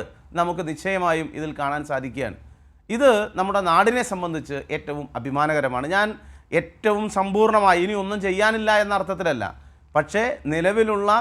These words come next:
കേന്ദ്ര സർക്കാർ അവസാന പാദത്തിലെ ഏതാണ്ട് ആറായിരം കോടി രൂപ കേരളത്തിന് അനുവദിക്കാമെന്ന് ഉറപ്പ് നൽകിയത് വീണ്ടും വെട്ടിക്കുറച്ചിട്ടും ഈ നാട് തോറ്റുപോകില്ല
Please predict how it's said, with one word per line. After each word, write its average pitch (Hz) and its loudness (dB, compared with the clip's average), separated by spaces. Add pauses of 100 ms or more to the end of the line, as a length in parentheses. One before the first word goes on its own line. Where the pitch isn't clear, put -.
(120)
കേന്ദ്ര 175 -4 (100)
സർക്കാർ 202 2 (560)
അവസാന 180 4 (140)
പാദത്തിലെ 220 2
ഏതാണ്ട് 208 2 (120)
ആറായിരം 214 4
കോടി 214 -2
രൂപ 202 0 (600)
കേരളത്തിന് 196 6
അനുവദിക്കാമെന്ന് 214 2
ഉറപ്പ് 185 2
നൽകിയത് 214 0
വീണ്ടും 196 -2
വെട്ടിക്കുറച്ചിട്ടും 202 -2 (400)
ഈ 202 0 (120)
നാട് 185 4 (140)
തോറ്റുപോകില്ല 190 0